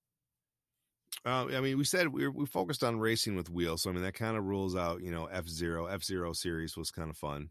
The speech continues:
You know, that was, that was the racing one that launched the Super Nintendo, you know?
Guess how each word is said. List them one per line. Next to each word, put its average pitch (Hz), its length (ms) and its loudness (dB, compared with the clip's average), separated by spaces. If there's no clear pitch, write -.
You 76 80 -6
know, 78 100 -2
that 82 120 0
was, 87 160 -2
that 95 80 2
was 90 140 2
the 92 100 0
racing 87 360 2
one 85 120 0
that 80 120 -6
launched 78 360 -4
the 80 80 -4
Super - 320 -2
Nintendo, 76 640 -6
you 76 100 -8
know? 78 220 -4